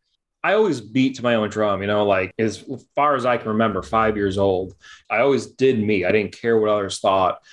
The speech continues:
The same thing when I taught, you know, my colleagues always kinda just wrote me off as, like,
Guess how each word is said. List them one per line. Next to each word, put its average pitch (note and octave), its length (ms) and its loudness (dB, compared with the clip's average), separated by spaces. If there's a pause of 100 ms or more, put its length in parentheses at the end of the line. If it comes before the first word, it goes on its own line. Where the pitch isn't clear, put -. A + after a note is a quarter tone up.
(280)
The C3 60 -10
same C#3 260 0
thing C#3 180 0
when B2 100 2
I A2 100 0
taught, A2 420 0
you G2+ 40 -4
know, G#2 200 0
my F#2 120 -2
colleagues A#2+ 1000 -2
always B2 400 0
kinda B2 260 0
just G#2 200 -8
wrote A#2 240 2
me A2 100 0
off G#2 340 2
as, G2 120 -2
like, F2+ 260 -2